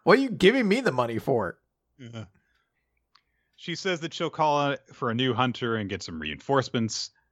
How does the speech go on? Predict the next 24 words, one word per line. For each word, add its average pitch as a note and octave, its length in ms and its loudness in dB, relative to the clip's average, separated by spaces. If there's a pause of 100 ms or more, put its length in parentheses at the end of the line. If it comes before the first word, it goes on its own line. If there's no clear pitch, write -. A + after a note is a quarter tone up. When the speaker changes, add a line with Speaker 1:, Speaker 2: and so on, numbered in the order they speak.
(140)
Speaker 2:
Once G2+ 220 -2
the A2+ 100 -2
search B2+ 340 2
for B2 100 -4
the G#2+ 80 0
missing A#2 260 2
is G2 140 0
done, G2+ 460 2
she'll D#2 320 -6
leave, F2 400 -2
but D#2+ 140 -2
Velo F#2 300 8
just E2 240 2
says, D#2 360 2
"Take - 380 0
me D#2+ 120 -2
with D#2 300 -6
you. - 200 -16 (300)
I F2+ 180 4
have G2 320 0
to F#2 120 -4
go. D2 460 -4 (300)
Take E3 400 2
me A2 320 0